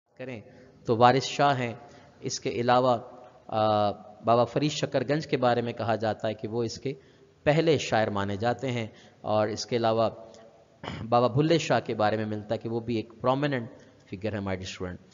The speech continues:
तो ये तमाम शोरा इकराम जो है जिनका नाम मैंने आपके सामने लिया और इनकी तस्वीर आपके सामने है, ये उर्द-, पंजाबी ज़बान के नुमाइंदा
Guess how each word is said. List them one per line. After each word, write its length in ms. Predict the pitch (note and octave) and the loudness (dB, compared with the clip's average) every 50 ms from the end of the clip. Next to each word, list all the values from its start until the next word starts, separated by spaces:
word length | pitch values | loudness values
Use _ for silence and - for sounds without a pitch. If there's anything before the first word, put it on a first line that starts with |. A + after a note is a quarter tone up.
| - - _ _ _ _ _ _ _ _ _ _ _ _ - | -20 -20 _ _ _ _ _ _ _ _ _ _ _ _ -4
तो 140 | B2+ B2 | -4 -2
ये 280 | A#2+ C3 F3 F#3 F3+ - | 0 2 2 2 2 0
तमाम 420 | - - - C#3 C3+ C#3+ D#3 F3 | 0 2 2 4 6 6 4 4
शोरा 300 | F3 - - C#3+ C3 C3 | 4 4 4 4 6 6
इकराम 420 | B2 A#2+ - - B2 B2+ C#3 C#3 C3 | 4 4 2 2 2 2 2 0 0
जो 100 | B2 B2 | -2 -2
है 220 | A#2 A#2 A2 A2 | 0 0 0 -2
जिनका 280 | G#2 A#2 A2+ G#2+ - A#2 | -2 -4 -6 -4 -4 -4
नाम 180 | A2+ A2+ A#2 | -2 -2 -2
मैंने 180 | A2+ A2 A2+ A2 | -4 -4 -4 -4
आपके 180 | G#2 G2+ - A2+ | -6 -6 -6 -6
सामने 340 | - - G#2+ G#2 G#2+ G#2+ | -6 -4 -4 -4 -4 -4
लिया 320 | G#2 G#2 B2+ C#3+ D#3 D#3+ E3 | -4 -2 0 2 4 4 2
और 180 | C#3+ A#2+ A#2 | 2 0 -4
इनकी 180 | A2 A2 - A#2 | -6 -6 -8 -8
तस्वीर 480 | - - G#2+ - - A2+ A2+ B2+ A#2+ A2 | -6 -6 -4 -4 -2 -2 0 0 0 0
आपके 220 | G2+ - - A2 | -2 -4 -6 -10
सामने 400 | - - C3 B2+ C#3 D3 D#3 D#3 | -8 -6 -4 -4 -4 -4 -4 -4
है, 200 | C#3 C3+ B2 C3+ - - - - - - _ - | -4 -4 -6 -10 -14 -20 -20 -20 -20 -18 _ -6
ये 140 | B2+ C3+ | -4 -2
उर्द-, 220 | - B2 A#2+ A#2 - - - - - - _ _ _ _ _ - | -2 -2 -2 -4 -4 -8 -18 -20 -20 -20 _ _ _ _ _ -6
पंजाबी 340 | B2 B2+ D#3 D#3+ D#3+ E3 D#3+ | 2 4 6 6 6 4 0
ज़बान 320 | B2+ C3 A#2 B2 A#2+ A2+ | -2 -2 -2 0 -2 -2
के 140 | A2+ - A#2+ | -4 -6 -6
नुमाइंदा 1200 | A2 G#2+ G#2+ G#2+ G#2+ - _ _ _ _ _ _ _ _ _ _ _ _ _ _ _ _ _ A2 | -4 -4 -4 -4 -4 -4 _ _ _ _ _ _ _ _ _ _ _ _ _ _ _ _ _ -20